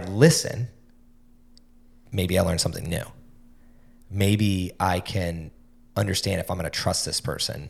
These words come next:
and I'm gonna listen to them another time because I'm gonna ask them out to coffee or on a podcast or whatever. Selfishly, I'm like, "What can I get out of any interaction?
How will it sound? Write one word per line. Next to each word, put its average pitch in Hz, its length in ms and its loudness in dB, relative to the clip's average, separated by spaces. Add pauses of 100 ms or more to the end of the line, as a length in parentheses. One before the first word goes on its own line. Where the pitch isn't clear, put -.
(140)
and 82 380 -4 (340)
I'm 82 120 -4
gonna 82 120 -2
listen 85 300 -2
to 87 100 -6
them 82 300 -4 (340)
another 90 300 2
time - 260 -4
because 85 240 -4
I'm 85 60 -4
gonna 82 160 -4
ask - 280 -4
them 78 220 -8 (1200)
out 82 140 0
to - 60 -10
coffee 85 480 -2
or 78 160 -4
on 80 80 -2
a 82 40 -2
podcast - 640 -2
or 76 60 0
whatever. - 440 -4 (1000)
Selfishly, 87 1200 2 (460)
I'm 95 180 -2
like, 90 340 -2 (240)
"What - 260 0
can 139 160 0
I 127 100 4
get 90 380 0
out 90 140 0
of 80 180 -4
any 90 300 -4
interaction? 92 840 -4